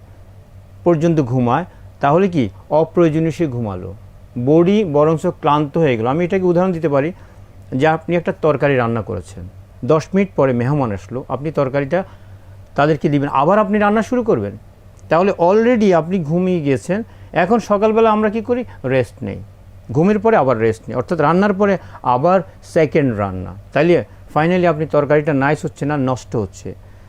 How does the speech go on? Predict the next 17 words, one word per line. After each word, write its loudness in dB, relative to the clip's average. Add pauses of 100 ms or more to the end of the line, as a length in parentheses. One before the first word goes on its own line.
(160)
আমরা 2
যদি 0
এটা 2
করতে -2
পারি 2
ইসলামের 0
সাথে -4
মিলিয়ে, 0
যে 0 (880)
রাত 0
সাড়ে 0
নয়টা 0
থেকে -4 (480)
সর্বোচ্চ, 0
এখন 0
যেহেতু 0 (440)
আমাদের 2